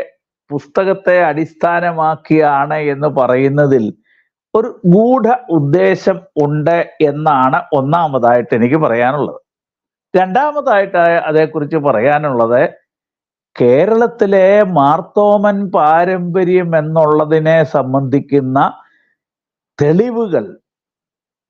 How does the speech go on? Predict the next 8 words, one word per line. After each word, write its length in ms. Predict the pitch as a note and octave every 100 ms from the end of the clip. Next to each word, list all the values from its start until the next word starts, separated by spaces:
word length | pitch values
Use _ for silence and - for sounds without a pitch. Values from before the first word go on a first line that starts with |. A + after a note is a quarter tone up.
| _ _ _ _ _ _ -
മുമ്പ് 400 | C#3 F3 G#3+ A#3+ G#3+ - _ -
സൂചിപ്പിച്ചിട്ടുള്ളത് 1120 | - D#3+ G3 G#3 F3 G#3+ F#3+ - E3 E3 E3 D3+
പോലെ 340 | D3+ D#3 E3+ F3+ - _ _ _ _ _ -
ഐതിഹ്യങ്ങൾ, 1040 | B2 D#3+ F3+ G3+ G#3+ G#3+ - F#3+ D3 C3+ - - _ _ _ _ _ _ _ _ _ _ _ _ _ _
ഒന്നാമതായിട്ടുള്ളത് 1000 | B2 D#3 B3 C4+ B3+ A#3+ A#3+ F#3+ F#3 F#3+ E3+
ഐതിഹ്യങ്ങളാണ്. 880 | D#3+ F3+ A3 F#3 G3 D#3+ A2+ D#2 - _ _ _ _ _ _ _ _ _ _ _ _
രണ്ടാമതായിട്ടുള്ളത് 1400 | C3+ C3 C#3+ G#3+ B3+ C4 B3 G#3+ G#3 F3+ E3+ E3 E3 D#3 F3 - - _ _ _ _ _ _ _ _ _ _ _ _ _ _ _ _
ഇവിടെ, 400 | C#3+ E3 G#3+ F#3